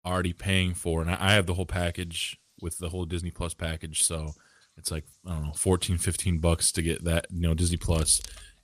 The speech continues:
E S P N Plus, and then Hulu. But on top of ob-, obviously paying for that subscription,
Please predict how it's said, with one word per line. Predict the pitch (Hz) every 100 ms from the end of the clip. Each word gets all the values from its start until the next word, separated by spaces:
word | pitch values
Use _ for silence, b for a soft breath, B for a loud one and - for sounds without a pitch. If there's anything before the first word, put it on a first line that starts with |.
| -
E | 85
S |
P | - 87
N | 82
Plus, | - 80 82 -
and | 80
then | 78
Hulu. | 78 95 90 85 78 78 b b b b b _
But | - 76
on | 85 85
top | 101 87
of |
ob-, | 90 87
obviously | - 87 85 -
paying | - 92
for | 87 -
that | 92 87 - - - -
subscription, | - 87 - 87 - 85 80